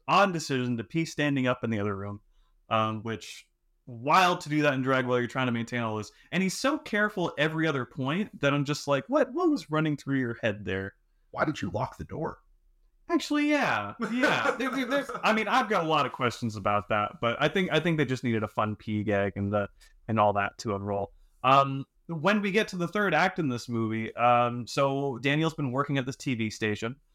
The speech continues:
Speaker 1: Um, he's been ripping into the boring programming they've, they've had out and about to this guy that's down there. Is,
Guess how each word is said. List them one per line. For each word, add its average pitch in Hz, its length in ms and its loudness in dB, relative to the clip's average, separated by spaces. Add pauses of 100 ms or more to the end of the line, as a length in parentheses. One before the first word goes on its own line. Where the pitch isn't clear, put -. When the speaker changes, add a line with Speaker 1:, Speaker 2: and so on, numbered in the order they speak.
(200)
Speaker 1:
Um, 113 240 -2
he's 131 160 -4
been 131 200 -2
ripping 170 480 0
into 170 180 0
the 135 100 -8
boring 135 440 -4
programming 123 600 0
they've, 113 280 0
they've 113 140 2
had 113 200 4
out 110 140 2
and 107 80 -4
about 107 280 2
to 117 80 -10
this 104 180 -2
guy 107 220 2
that's - 200 -8 (240)
down 101 240 0
there. 104 260 -2 (460)
Is, 175 440 0